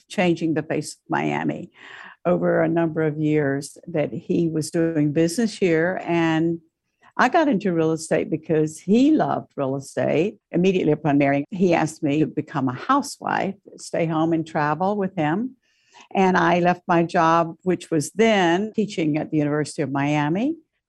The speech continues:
and became a housewife for one year. And he could clearly see that that wasn't going as well as he had anticipated it would, because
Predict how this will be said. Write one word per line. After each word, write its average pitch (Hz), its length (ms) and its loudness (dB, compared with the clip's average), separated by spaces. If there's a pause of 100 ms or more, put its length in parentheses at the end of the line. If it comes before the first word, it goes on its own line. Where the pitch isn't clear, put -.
and 220 320 4
became 220 360 2
a 214 80 2
housewife 226 680 0
for 165 100 -6
one 165 220 4
year. 202 240 4
And 185 240 0
he 202 140 2
could 208 240 -2
clearly 226 340 4
see 214 200 -2
that 190 220 -2
that 196 220 0
wasn't 220 420 0 (160)
going 214 300 -2
as - 180 -4
well 226 200 0
as 214 120 -2
he 214 120 4
had 190 100 4
anticipated 180 680 2
it 170 120 2
would, 214 240 2
because 190 420 0